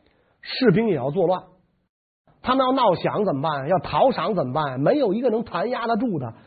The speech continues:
您指望着两个大公公，一个大舅舅，他们能弹压得住吗？皇帝不听，就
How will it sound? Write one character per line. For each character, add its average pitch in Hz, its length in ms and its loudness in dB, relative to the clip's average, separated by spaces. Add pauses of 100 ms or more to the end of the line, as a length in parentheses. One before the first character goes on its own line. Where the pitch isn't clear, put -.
(160)
您 233 180 4
指 170 160 0
望 196 200 2
着 165 80 0
两 139 240 -2
个 156 80 -2
大 175 180 0
公 208 180 0
公， 175 160 0
一 151 80 -4
个 226 60 2
大 175 180 -2
舅 180 240 2
舅， 131 220 -2 (220)
他 247 160 4
们 220 100 4
能 240 80 0
弹 190 160 2
压 214 140 2
得 214 80 0
住 208 160 0
吗？ 185 100 -2 (720)
皇 202 360 4
帝 233 140 2
不 185 140 0
听， 240 180 4 (600)
就 294 320 8